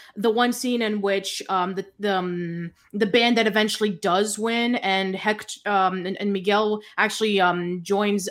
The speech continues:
up with them to sneak on to the party, and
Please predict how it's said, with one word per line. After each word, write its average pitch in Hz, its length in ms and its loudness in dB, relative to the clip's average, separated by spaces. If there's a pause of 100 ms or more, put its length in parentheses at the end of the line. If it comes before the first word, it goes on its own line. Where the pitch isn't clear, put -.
up 190 180 0
with 220 140 2
them 220 200 0
to 190 260 2
sneak 220 480 -2 (100)
on 190 380 4
to 202 100 -6
the 175 80 -2
party, 240 640 0 (300)
and 202 360 4